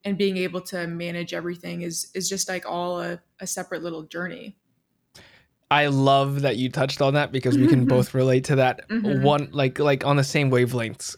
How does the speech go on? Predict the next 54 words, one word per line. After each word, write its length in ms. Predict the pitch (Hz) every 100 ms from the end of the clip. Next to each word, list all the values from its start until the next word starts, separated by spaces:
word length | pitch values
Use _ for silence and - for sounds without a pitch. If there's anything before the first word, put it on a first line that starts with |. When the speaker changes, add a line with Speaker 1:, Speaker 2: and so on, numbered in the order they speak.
| 214
Speaker 2:
Uh, 240 | 226 208 185
Speaker 1:
Mm-hmm. 40 | -
Speaker 2:
I 120 | 135
had 120 | 151
a 60 | 143
conversation 560 | 151 147 143 139 135 123
with 120 | 110
a 40 |
friend 200 | - 123
about 180 | 117 117
that 140 | 120 -
ear-, 200 | 131 123
uh, 240 | - 120 113 -
yesterday, 400 | - 123 - 120
actually. 400 | 113 - 127 - - _ _
It's 200 | 139 131
kinda 200 | - 143
funny 200 | 127 131
that 160 | 117 107
we're 60 |
talking 240 | 123 135 131
about 160 | 117
it 60 | 110
now, 220 | 120 117 - - - -
is 340 | - 143 135 - - - _
I'm 160 | 151 170
the 60 |
same 200 | 151 151
way, 200 | 147 147
is, 240 | 127 127 - -
uh, 80 | - - -
I 80 | 147
feel 260 | - 156 135
like, 480 | 139 135 - - -
you 140 | 151
know, 220 | 135 131
coming 300 | 135 156 147 139
from, 500 | 147 139 139 135 - - - -
and 100 | 170
I 40 | 170
think 160 | 196
this 140 | 165 143
blends 240 | 151 143
very 200 | 135 131
well, 240 | 123 117 104
is, 320 | 131 131 131 - _
you 140 | - 156
know, 60 | 147
coming 220 | 170 160
from 120 | 156
an 80 | 143
immigrant 460 | - 139 135 139 -
family, 480 | 127 131 139 160 - _ -
uh, 220 | 110 101